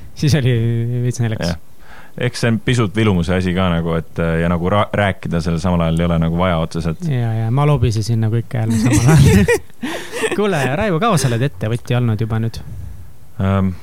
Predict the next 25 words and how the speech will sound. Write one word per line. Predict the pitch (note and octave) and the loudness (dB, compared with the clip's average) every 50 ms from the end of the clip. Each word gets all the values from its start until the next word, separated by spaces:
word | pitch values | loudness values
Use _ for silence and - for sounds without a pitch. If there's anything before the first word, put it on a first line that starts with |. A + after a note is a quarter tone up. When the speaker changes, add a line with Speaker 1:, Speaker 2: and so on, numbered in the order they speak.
| - - - - - - - - G2 | -14 -16 -16 -16 -16 -16 -12 -8 -4
Speaker 2:
oleks | G2 F#2 F2+ F2 - | -4 -2 -4 -4 -4
pidanud | - F#2+ F#2 F2+ E2+ - - | -2 -2 0 0 -2 -2 -2
selle | F#2+ F#2 F#2 | 0 0 2
vastuse | F#2 F#2+ G2 F#2+ - F2 E2 E2 E2 | 2 0 0 -2 -2 -4 -2 -2 -2
vist | E2 D#2+ - - | -2 -4 -4 -2
enne | F#2+ F#2 F2+ F2 | -2 0 0 0
nagu | E2+ E2+ E2+ F2 E2+ E2+ F2 - - - | 0 0 -2 -2 -4 -6 -8 -10 -8 -4
välja | F#2 F#2+ F#2+ F#2+ F2+ F2 F2 F2 F2 F2+ | -2 0 0 0 0 0 0 0 0 0
arvutama. | F#2+ F#2+ F2+ F2 - - F2 E2+ E2 E2 - - - - - - - - - - - | 0 0 -2 -4 -4 -4 -2 -2 -2 -2 -4 -8 -12 -14 -14 -14 -14 -14 -14 -6 -2
Hea | A2 A2+ A2 | 0 0 2
küsimus | A#2+ B2 A2+ G2+ F#2+ F#2+ | 2 2 2 2 2 2
on | |
see, | G2+ A2 G2+ | 2 2 0
et | - G2 | 0 0
mis | G2 F#2+ - | -2 0 0
hetkest | G#2+ F2+ - - F2 - - - | -2 -2 -2 -4 -6 -6 -4 0
inimene | G2+ F#2+ F#2+ F2+ F2 E2+ E2+ F2+ | 0 2 2 2 2 2 0 0
ettevõtjaks | F#2+ - - F2+ F2 F2+ - - E2+ E2 - | -2 -2 -4 -2 -2 -2 -2 -4 -6 -4 -4
nagu | - E2+ F2 | -2 -2 -2
üldse | F2+ E2 - F2+ | -2 -2 -2 0
saab, | F2+ A2 G2+ F2 D#2+ | 0 2 2 2 0
aga | E2+ E2 D#2+ E2+ E2 E2 E2+ | -2 -2 -2 -2 0 0 0
ma | E2+ E2+ E2+ F#2 G2 A2 | 0 0 2 2 2 4
arvan, | A#2+ A2+ G#2+ F#2 F2+ F2+ | 2 2 2 0 0 0
et, | F2 F2 - - | 0 -2 -4 -6